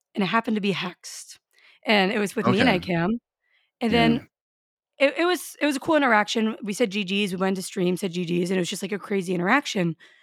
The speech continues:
Speaker 1: But, like, a
Speaker 2: Mm-hmm.
Speaker 1: week later, we're playing against a Huntress and Crotus Pren, and me and Aaron get hit with crazy shots from spawn,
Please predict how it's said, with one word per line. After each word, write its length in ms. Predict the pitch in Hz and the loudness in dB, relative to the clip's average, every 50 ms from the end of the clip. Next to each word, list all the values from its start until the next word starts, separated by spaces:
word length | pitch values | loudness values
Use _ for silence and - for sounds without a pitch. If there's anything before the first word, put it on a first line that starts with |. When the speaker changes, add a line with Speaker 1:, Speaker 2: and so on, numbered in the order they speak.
| _ _ _ | _ _ _
Speaker 1:
But, 80 | - 226 | -2 2
like, 120 | 208 208 | 4 6
a 40 | 196 | 6
Speaker 2:
Mm-hmm. 20 | |
Speaker 1:
week 300 | 190 92 - - - 85 - - | 8 8 8 6 6 2 -2 -2
later, 420 | 294 320 - 233 185 170 165 156 - _ _ _ _ _ _ _ _ _ | 0 0 2 2 2 0 0 -4 -8 _ _ _ _ _ _ _ _ _
we're 80 | - 208 | -6 -6
playing 300 | - - 247 262 277 269 | -2 0 2 4 4 4
against 260 | 262 226 247 214 - | 4 4 2 2 2
a 60 | 233 196 | 0 0
Huntress 400 | - 247 247 226 - 240 - 233 | 2 2 2 2 0 -4 -2 -2
and 100 | 180 170 | -2 -2
Crotus 320 | - 220 208 208 180 - | 0 0 0 0 0 -4
Pren, 340 | - - 190 170 170 165 151 - _ _ _ _ - - - - - _ _ | -4 -2 0 2 2 0 0 -4 _ _ _ _ -20 -20 -20 -20 -20 _ _
and 320 | - 214 202 185 180 190 196 | 2 4 6 6 4 4 4
me 120 | 214 254 | 4 4
and 80 | 277 269 | 4 4
Aaron 460 | 277 240 226 202 180 175 180 185 185 - _ _ _ _ _ _ _ | 4 4 4 6 4 4 2 0 -2 -8 _ _ _ _ _ _ _
get 140 | - 220 208 | 0 0 2
hit 140 | 180 226 233 | 2 0 0
with 220 | 208 - - _ | 0 -4 -4 _
crazy 420 | - - - 240 240 254 233 262 233 | -20 -4 0 2 2 4 2 2 0
shots 500 | - - 196 202 220 - - - - - _ | 2 2 2 0 0 -2 -8 -12 -12 -14 _
from 300 | - - - 196 185 180 | -18 -4 0 0 2 2
spawn, 460 | - - - 185 185 185 202 247 254 | 0 -2 0 2 4 6 6 6 4